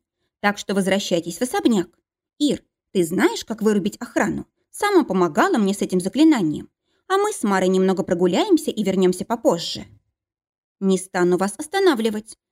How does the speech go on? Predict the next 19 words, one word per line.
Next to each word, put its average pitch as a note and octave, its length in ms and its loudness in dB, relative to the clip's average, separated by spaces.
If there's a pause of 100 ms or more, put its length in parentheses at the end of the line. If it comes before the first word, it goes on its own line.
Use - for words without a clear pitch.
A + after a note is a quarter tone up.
(240)
покачала G3 540 -2
головой F#3 460 0
Иринея, G3+ 540 4
собирая F#3 580 0
с F3+ 100 -4
земли F#3 260 2
предметы F3 440 0
для F3 140 2
ритуала. E3+ 540 -2 (640)
"Постарайтесь F#4 600 -4
быть G3+ 160 -2
осторожнее". F#3 720 -2 (1800)
"Ты G3 220 0
знаешь, C#4 480 -2
где F#3+ 220 0
его F3 160 0
искать?" - 480 -10 (280)
уточнила - 520 0
Марика, D#3+ 480 0